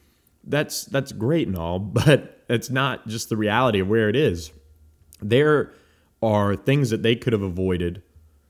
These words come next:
by being put into position to succeed. And that's what it comes down to for me. I'm interested to see how they respond against U-, U C F and U S F. They're two critical games for this program.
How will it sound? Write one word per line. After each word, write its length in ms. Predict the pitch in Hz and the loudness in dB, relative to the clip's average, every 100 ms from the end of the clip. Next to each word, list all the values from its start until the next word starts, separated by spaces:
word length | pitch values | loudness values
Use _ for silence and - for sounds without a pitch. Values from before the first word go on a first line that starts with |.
| _ _ _ _ _ - | _ _ _ _ _ -6
by 160 | 98 | -2
being 280 | 92 107 110 | 0 0 0
put 200 | - 110 | 0 0
into 200 | 104 95 | 2 -2
position 520 | 90 85 92 - 87 | -4 -4 -4 -4 -8
to 60 | 82 | -8
succeed. 640 | - 80 - 80 87 92 - _ _ _ _ _ _ - | -10 -12 -10 -10 -10 -14 -20 _ _ _ _ _ _ -6
And 120 | 101 | -2
that's 220 | 107 123 | 0 0
what 80 | - | 0
it 80 | 113 | 0
comes 240 | 117 104 | 0 -2
down 240 | 92 101 95 | 0 -2 -2
to 140 | 98 | -4
for 120 | - | -6
me. 400 | 92 95 98 95 - _ _ _ _ - | -2 0 -2 -4 -10 _ _ _ _ -6
I'm 140 | 95 | -4
interested 420 | 110 127 127 123 | -2 -2 -2 -2
to 80 | 113 | -2
see 500 | 101 113 104 101 - - | -2 0 2 0 -2 -8
how 240 | - 110 | -2 0
they 100 | 113 | 2
respond 560 | 107 92 - 98 98 95 | 0 -2 -4 -4 -2 -2
against 320 | 95 95 - | -2 -4 -2
U-, 240 | 95 98 - | -2 -2 -4
U 120 | 95 | -6
C 220 | 90 98 | -4 -2
F 180 | 92 92 | -2 -2
and 120 | 87 | -4
U 120 | 92 | -2
S 220 | 95 92 - | 0 -2 -2
F. 260 | 90 92 _ _ _ | -4 -4 _ _ _
They're 140 | - 85 | -14 -10
two 240 | - 113 | -4 -6
critical 400 | - 117 147 143 | -2 0 2 2
games 300 | 117 113 107 | 2 0 0
for 100 | - | -2
this 160 | 101 - | -4 -4
program. 640 | - 98 98 95 95 | -2 0 0 0 -2